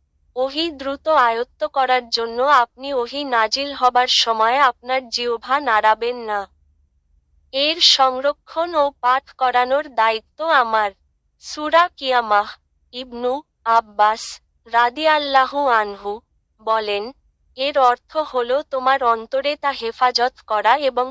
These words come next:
তোমার দ্বারা তা পাঠ করানো। সুতরাং আমি যখন তা পাঠ করি, তখন আপনি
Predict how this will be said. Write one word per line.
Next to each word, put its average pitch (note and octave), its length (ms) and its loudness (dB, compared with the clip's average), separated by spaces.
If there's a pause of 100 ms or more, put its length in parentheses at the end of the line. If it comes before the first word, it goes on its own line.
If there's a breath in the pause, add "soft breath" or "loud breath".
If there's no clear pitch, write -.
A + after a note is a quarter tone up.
তোমার B3+ 380 0
দ্বারা G#3+ 340 2
তা C#4+ 180 -2
পাঠ A#3+ 360 -2
করানো। G3+ 540 -4 (960)
সুতরাং E4+ 640 2 (100)
আমি C#4+ 300 0
যখন C#4 520 -2
তা D#4 160 0 (120)
পাঠ B3+ 240 0 (140)
করি, G#3+ 320 -10 (720)
তখন C#4+ 380 0
আপনি D4+ 340 0